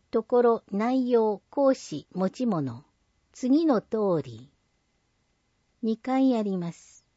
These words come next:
第一回。九月十二日土曜。午後二時から三時三十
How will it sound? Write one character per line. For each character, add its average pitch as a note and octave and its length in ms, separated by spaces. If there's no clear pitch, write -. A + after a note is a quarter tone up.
第 D4 500
一 G#3 160
回。 G3+ 380
九 G4 140
月 G4 320
十 D#4+ 300
二 D#4+ 160
日 D4 360
土 A#3+ 160
曜。 F3 460
午 F#4 160
後 E4+ 140
二 D#4 200
時 D#4+ 160
か G3 160
ら D#3 180
三 E4+ 380
時 A#3+ 120
三 B3+ 340
十 A#3 220